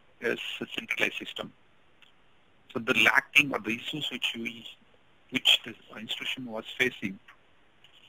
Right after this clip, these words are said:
is multiple platforms. So that's the first criteria. So first goal is to centralize the repository. Centralize the repository will have benefits like you have a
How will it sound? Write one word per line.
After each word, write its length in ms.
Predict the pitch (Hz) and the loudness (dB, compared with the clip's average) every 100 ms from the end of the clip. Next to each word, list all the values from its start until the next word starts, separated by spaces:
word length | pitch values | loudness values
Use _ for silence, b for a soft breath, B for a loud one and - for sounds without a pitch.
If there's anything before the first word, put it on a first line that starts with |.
| - _ - - - - - - - _ _ - - - | -20 _ -20 -20 -20 -20 -20 -20 -20 _ _ -20 -16 -12
is 160 | - | -4
multiple 400 | 117 110 113 110 - | 2 2 0 -8 -2
platforms. 540 | - - - - - - - - - | -2 -2 -8 -10 -10 -12 -14 -18 -14
So 200 | - 110 | -8 2
that's 160 | 107 - - | 4 4 0
the 80 | 117 | -6
first 400 | - - - - - | -6 -12 -14 -16 -6
criteria. 420 | 98 - - - - - | -6 -6 -10 -12 -10 -10
So 80 | |
first 320 | - 131 - 120 | -2 -2 -2 -2
goal 200 | 117 113 | 0 0
is 120 | 113 - - | -4 -8 -10
to 100 | 110 | -4
centralize 360 | 107 107 113 110 | -2 -2 -2 -2
the 80 | 117 | -6
repository. 640 | - 120 110 117 127 135 - B B B - | -6 -4 -4 -6 -8 -8 -12 B B B 2
Centralize 320 | 143 160 175 | 4 6 6
the 100 | 175 | 4
repository 540 | 180 - 156 156 147 151 | -2 -2 -2 -2 -4 -4
will 160 | 143 139 | -4 0
have 200 | 123 123 117 - - | 6 6 4 -14 -12
benefits 640 | 98 110 120 - 123 - 107 | 6 6 6 2 -2 0 4
like 200 | 107 - - - - B B B B - | 4 4 -12 -14 -20 B B B B -4
you 120 | 113 | 2
have 160 | 117 113 | 6 6
a 140 | 110 | 6